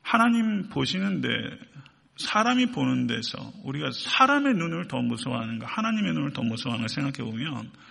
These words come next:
엄밀하게 사실 정직하면 사람의 눈 더 의식합니다.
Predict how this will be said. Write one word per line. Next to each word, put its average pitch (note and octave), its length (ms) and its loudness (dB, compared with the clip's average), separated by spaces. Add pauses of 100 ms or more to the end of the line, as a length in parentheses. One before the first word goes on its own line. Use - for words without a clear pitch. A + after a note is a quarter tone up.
(460)
엄밀하게 F#3+ 480 4
사실 F3+ 280 0
정직하면 C#3 640 2
사람의 A3+ 520 4
눈 E3 180 0
더 B2+ 160 0
의식합니다. A#2+ 680 -4